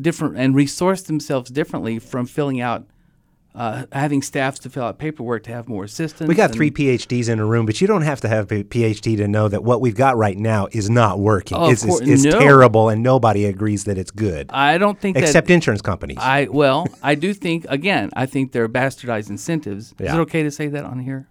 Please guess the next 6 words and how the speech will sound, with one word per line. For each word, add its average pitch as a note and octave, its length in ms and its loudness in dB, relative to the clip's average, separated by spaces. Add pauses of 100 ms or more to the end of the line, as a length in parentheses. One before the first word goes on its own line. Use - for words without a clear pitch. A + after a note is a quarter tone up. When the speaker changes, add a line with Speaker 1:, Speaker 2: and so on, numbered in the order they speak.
Speaker 2:
Yeah. C#4 480 2
Speaker 1:
<laughs> - 560 -2 (640)
But C#3+ 280 6
I D3+ 100 6
don't, D#3+ 240 0
I, D3+ 240 0